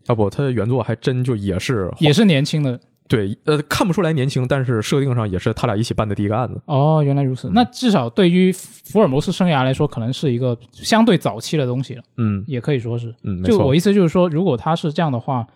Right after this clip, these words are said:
Speaker 2: 他可能放在晚期会比较合理一点。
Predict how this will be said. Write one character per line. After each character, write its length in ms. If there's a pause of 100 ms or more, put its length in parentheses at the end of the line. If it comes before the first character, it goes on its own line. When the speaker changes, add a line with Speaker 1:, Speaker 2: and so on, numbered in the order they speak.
(100)
Speaker 2:
他 100
可 140
能 140
放 180
在 260 (360)
晚 320
期 400 (160)
会 240
比 180
较 320
合 240
理 180
一 140
点。 180